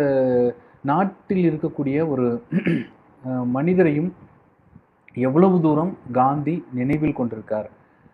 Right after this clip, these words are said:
அப்படிங்கிறது பறைசாற்றக்கூடியதா இருக்கு. அ, இது மட்டும் இல்லாமல், அ, அப்படியே இந்த உண்ணாவிரத போராட்டங்கள் எல்லாம் முடிஞ்சு, காந்தி வந்து, அ, இவர் இடஒதுக்கீட்டு,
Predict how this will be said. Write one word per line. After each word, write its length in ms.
அப்படிங்கிறது 640
பறைசாற்றக்கூடியதா 720
இருக்கு. 300
அ, 340
இது 140
மட்டும் 240
இல்லாமல், 400
அ, 440
அப்படியே 400
இந்த 560
உண்ணாவிரத 760
போராட்டங்கள் 440
எல்லாம் 320
முடிஞ்சு, 640
காந்தி 400
வந்து, 380
அ, 180
இவர் 260
இடஒதுக்கீட்டு, 1080